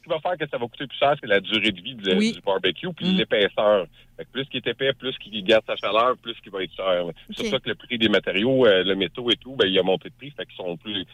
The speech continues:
Speaker 1: les, les barbecues aussi ont monté en prix.
Speaker 3: Mais est-ce
Speaker 2: Ouais.
Speaker 3: que le bas de gamme fait la job quand même ?
Speaker 2: Oui, c'est juste qu'il
Speaker 1: Ben
Speaker 2: va
Speaker 1: oui,
Speaker 2: durer
Speaker 1: en
Speaker 2: moins
Speaker 1: a.
Speaker 2: longtemps.
Speaker 1: C'est
Speaker 2: C'est ça.
Speaker 1: exactement. Puis la gestion de l'air, des fois, peut être plus compliquée. Il est moins bien isolé.
Speaker 2: Oui.
Speaker 1: Puis le charbon, tout, tout fonctionne avec l'air. Fait que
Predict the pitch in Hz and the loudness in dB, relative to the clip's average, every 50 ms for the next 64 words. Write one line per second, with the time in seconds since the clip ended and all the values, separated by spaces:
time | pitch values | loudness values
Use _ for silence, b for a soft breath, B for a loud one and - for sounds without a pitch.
0 | B B B B 120 120 110 117 143 143 131 156 151 147 143 - - 151 131 - | B B B B -4 -4 -2 2 2 4 4 4 4 2 0 0 0 -4 -4 0
1 | - 123 110 113 101 90 - 95 80 73 - - - 190 - - - - - 427 | 0 0 2 2 0 -2 -2 -8 -10 -10 -12 -8 -2 0 2 4 4 4 4 4
2 | 480 403 277 214 196 226 226 202 180 233 254 302 294 240 - - 254 247 233 185 | 4 4 4 4 4 2 2 2 0 0 0 0 -2 -6 -4 -2 0 2 2 0
3 | 180 180 170 196 240 - 494 285 226 - 220 196 190 190 190 214 262 330 381 262 | 0 -2 -4 -4 -2 -2 -4 -6 -6 -6 -4 -4 -4 -2 -2 0 2 0 0 -2
4 | 160 - - - - 214 202 285 330 - - - 214 196 202 - 226 240 240 240 | -6 -16 -16 -8 -6 -4 -4 -4 -4 -2 0 0 2 2 2 2 2 2 2 2
5 | 226 220 214 196 180 - 240 254 262 220 - _ - 220 202 - 294 285 - 220 | 2 2 2 0 0 0 -2 -2 -4 -4 -8 _ -14 -10 -4 0 0 2 2 2
6 | 208 196 - - - 98 95 95 92 - b b b b b 123 117 117 123 127 | 0 0 0 0 -2 2 2 2 0 0 b b b b b 0 2 4 4 4
7 | 120 - 147 135 123 113 120 131 139 131 113 110 101 - 135 127 - 110 98 92 | 2 4 0 0 4 4 6 6 6 6 4 4 2 2 -2 -8 -6 -6 -6 -6
8 | - - - 110 101 - - - - 113 104 95 95 95 98 101 101 95 92 104 | -8 -14 -10 -8 -8 -8 -8 -12 -12 -10 -6 -4 -4 -2 2 2 2 2 2 0
9 | 104 104 104 98 104 101 101 104 107 101 208 240 240 - - - - - 107 107 | 0 0 0 2 2 2 4 4 0 0 0 0 0 -2 -4 -14 -16 -6 -6 -4
10 | - - 139 104 104 101 127 139 143 143 - - 151 147 _ _ - - 123 - | 0 2 2 2 4 4 2 2 2 0 -4 -8 -8 -8 _ _ -12 -12 -12 -12
11 | _ _ - 113 107 101 - - 110 107 104 101 101 95 - 104 104 101 90 85 | _ _ -8 -6 -6 -4 0 0 2 4 4 2 2 0 0 0 0 2 2 0
12 | 85 b b b b - 92 - | -2 b b b b -16 -14 -14